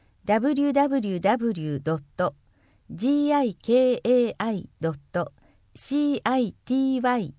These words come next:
ドットエスユージーアイエヌエーエムアイドットティーオーケーワイオードットジェーピースラッシュ です。平成二十四年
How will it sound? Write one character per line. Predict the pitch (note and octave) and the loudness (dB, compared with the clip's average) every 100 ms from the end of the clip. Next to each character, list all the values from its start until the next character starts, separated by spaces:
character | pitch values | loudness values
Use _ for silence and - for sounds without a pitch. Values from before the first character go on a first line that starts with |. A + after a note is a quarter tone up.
| - | -6
ド | D#3+ | -6
ッ | C#3+ - | -6 -6
ト | F3+ E3 _ _ _ _ _ - | -6 -6 _ _ _ _ _ -4
エ | A#3 | -4
ス | - D4 | -2 -2
ユ | C#4+ D4+ C#4+ G#3+ | 0 0 -2 -4
ー | |
ジ | - G3+ B3+ B3+ - | -6 -2 -2 -2 -2
ー | |
ア | G#3+ | -2
イ | A3 - - | -2 -4 -6
エ | F3+ A3+ | 0 4
ヌ | C#4 C#4+ - | 6 4 2
エ | B3+ C4+ G#3 | 2 2 0
ー | - | -2
エ | F3 | 2
ム | G#3+ C4 - | 4 4 2
ア | A3 | 0
イ | A#3 E3+ - - | 0 -4 -10 -8
ド | D#3 | -6
ッ | C#3+ - | -6 -6
ト | F3 F#3+ _ _ _ _ _ _ | -8 -8 _ _ _ _ _ _
テ | C#4 | 2
ィ | D4 C#4+ | 2 4
ー | C#4+ | 4
オ | C#4 A3+ E3 | 4 2 -2
ー | - | 0
ケ | A#3 C4 B3+ | 2 4 4
ー | |
ワ | A#3 B3 | 4 2
イ | A#3 - | 0 -2
オ | G#3+ A3 E3+ | -2 -2 -4
ー | - | -6
ド | - | -8
ッ | D3 - | -8 -6
ト | - E3+ - _ _ _ - | -4 -4 -6 _ _ _ -14
ジ | D#3+ A3+ | 0 2
ェ | C#4+ | 2
ー | - | 0
ピ | C4+ B3+ | -4 -4
ー | - - | -6 -12
ス | - | -4
ラ | F#3 | -2
ッ | B3+ | -2
シ | - - F3 | -6 -10 -6
ュ | |
で | D#3 | -6
す。 | D#3 - _ _ _ _ _ _ _ _ _ _ _ _ _ _ _ _ _ _ _ _ _ _ _ _ | -8 -16 _ _ _ _ _ _ _ _ _ _ _ _ _ _ _ _ _ _ _ _ _ _ _ _
平 | - D4 C#4+ | 2 2 2
成 | D4+ D4+ | -2 0
二 | C4 C#4+ | 2 0
十 | A#3+ A3 | 0 -2
四 | G3 F3 | 0 -2
年 | E3+ F3+ F3 | -2 -2 -4